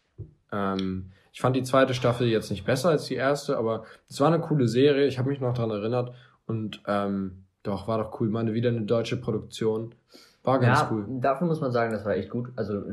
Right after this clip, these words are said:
Speaker 2: für deutsche Verhältnisse war das einer der,
Speaker 1: Mhm.
Speaker 2: ich glaub, der besten Filme, Schrägstrich Serien, die ich je gesehen hab. Aber,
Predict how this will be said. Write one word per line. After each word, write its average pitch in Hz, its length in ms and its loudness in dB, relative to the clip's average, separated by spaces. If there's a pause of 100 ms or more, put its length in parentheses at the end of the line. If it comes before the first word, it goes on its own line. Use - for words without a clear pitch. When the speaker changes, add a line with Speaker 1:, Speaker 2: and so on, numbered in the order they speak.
(160)
Speaker 2:
für 107 220 -2
deutsche 110 300 -2
Verhältnisse 107 440 -4
war 104 120 0
das 101 100 -2
einer 110 200 -2
der, 110 140 2
Speaker 1:
Mhm. 113 80 -2
Speaker 2:
ich 117 100 -4
glaub, 101 160 -6
der - 100 -6
besten 98 540 -6
Filme, 104 300 -2
Schrägstrich 95 500 -8 (160)
Serien, 107 680 -6 (320)
die 98 80 -6
ich 92 100 -8
je 110 100 0
gesehen 107 320 0
hab. 117 220 -4 (420)
Aber, 107 600 2